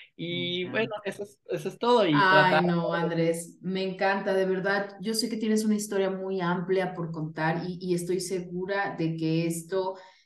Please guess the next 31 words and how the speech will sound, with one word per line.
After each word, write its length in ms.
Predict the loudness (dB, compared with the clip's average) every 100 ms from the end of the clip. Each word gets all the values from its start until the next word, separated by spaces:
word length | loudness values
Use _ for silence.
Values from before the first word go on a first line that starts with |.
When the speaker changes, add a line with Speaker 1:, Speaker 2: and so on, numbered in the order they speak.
| -2
Speaker 2:
es 280 | -2 0
solamente 560 | 0 2 2 -2 -4 -2
el 60 | 0
inicio 600 | 0 0 0 -2 -4 -4
de 140 | -4
grandes 460 | 0 0 2 0 -2
cosas 340 | -6 -6 -6 -8
que 120 | -8
te 100 | -8
esperan. 640 | -8 -6 -4 -2 -4 -8 -16 _
Tienes 360 | -2 0 0 -4
un 140 | -4 -4
angelote 600 | -6 -4 -2 -2 -4 -4
también 500 | -4 -4 -4 -4 -4
tú, 200 | -4 -2
de 120 | -2
verdad, 360 | -2 -2 -2 -2
o 40 |
sea, 180 | -4 -4
desde 140 | -4 -4
el 60 |
momento 500 | 0 0 2 2 0
uno 500 | 2 6 6 6 2 -2
que 140 | 2
yo 120 | 2
conversé 420 | 2 0 -2 -2 -4
con 140 | -2
este 320 | -2 -4 0
hombre, 460 | 2 2 0 -2 -2
o 120 | -2
sea, 420 | 0 0 -2 -4